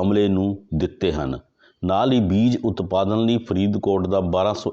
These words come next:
ਏਕੜ ਦਾ ਫਾਰਮ ਦੁਬਾਰਾ ਯੂਨੀਵਰਸਿਟੀ ਨੂੰ ਸੌਂਪ ਦਿੱਤਾ ਗਿਆ।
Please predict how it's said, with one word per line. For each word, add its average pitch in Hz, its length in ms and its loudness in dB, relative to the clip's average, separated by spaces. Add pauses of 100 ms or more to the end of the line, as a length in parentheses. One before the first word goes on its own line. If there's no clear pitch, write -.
ਏਕੜ 90 300 -2
ਦਾ 90 140 0
ਫਾਰਮ 92 520 -2 (680)
ਦੁਬਾਰਾ 117 420 0
ਯੂਨੀਵਰਸਿਟੀ 107 580 2
ਨੂੰ 101 240 0 (180)
ਸੌਂਪ 90 340 -2
ਦਿੱਤਾ 73 320 -4
ਗਿਆ। 76 200 -2